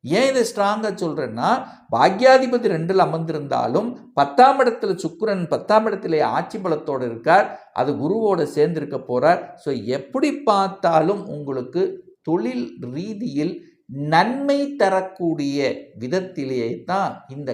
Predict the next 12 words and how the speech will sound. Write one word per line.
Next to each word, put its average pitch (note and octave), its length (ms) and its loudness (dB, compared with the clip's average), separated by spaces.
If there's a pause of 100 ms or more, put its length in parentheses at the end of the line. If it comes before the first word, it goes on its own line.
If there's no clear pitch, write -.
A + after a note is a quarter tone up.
(120)
காலகட்டம் C3+ 720 -4
உங்களுக்கு B2 520 -8 (180)
அமையப் D3 520 -10
பெறுகிறது. G#2 580 -8 (440)
அப்ப D3+ 220 4 (180)
தன G#3 340 2
பாக்கியம் F3+ 600 2
கிடைக்கப் - 400 -4
போகிறது. A#2 520 -4 (460)
குடும்பத்தில் C4 720 2 (380)
பிரச்சனையோடு A#3+ 840 4
இருந்தவர்கள், D#3+ 680 2